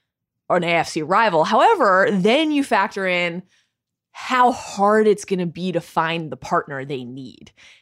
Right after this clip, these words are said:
because they have very little leverage, given that he's been out there saying for all this time, "I,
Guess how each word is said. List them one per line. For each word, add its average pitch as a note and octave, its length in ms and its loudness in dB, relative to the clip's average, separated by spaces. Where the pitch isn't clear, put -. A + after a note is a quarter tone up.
because G3 500 0
they E3 120 -2
have E3 200 -4
very D#3 220 -2
little G4+ 240 0
leverage, E3 480 -4
given E3 240 -6
that D#3 120 -6
he's E3 200 -8
been D#3+ 120 -4
out D#3+ 160 -4
there D3 160 -8
saying D3 480 -8
for D#3 180 -4
all D3+ 120 -2
this D#3+ 140 -8
time, C#3+ 300 -6
"I, D#3 100 -2